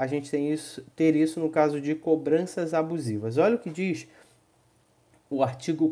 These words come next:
quarenta e dois do Código de Defesa do Consumidor. Na cobrança de débitos, o consumidor inadimplente, ou seja, aquele que está devendo,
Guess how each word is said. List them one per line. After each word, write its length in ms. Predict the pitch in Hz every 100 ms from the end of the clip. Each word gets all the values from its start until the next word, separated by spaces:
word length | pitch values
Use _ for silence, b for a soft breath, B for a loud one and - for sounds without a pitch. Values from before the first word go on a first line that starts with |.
| -
quarenta 520 | 180 175 175 175 170
e 40 |
dois 380 | 143 143 160 151
do 140 | 127 127
Código 500 | - 156 170 160 160
de 120 | 151
Defesa 440 | 151 135 143 143
do 100 | 143
Consumidor. 760 | 143 143 131 147 143 120 101 - b b b b b
Na 340 | 117 113 139 202
cobrança 560 | - 196 160 160 156
de 120 | 151 147
débitos, 680 | 123 113 113 123 120 - -
o 120 | 127
consumidor 800 | 123 180 208 - 180 160 151 151
inadimplente, 1000 | 196 233 214 160 139 131 151 139 123 - -
ou 80 | 123
seja, 220 | 120 110
aquele 240 | 110 139
que 80 | 139
está 180 | - 123
devendo, 500 | 113 110 135 143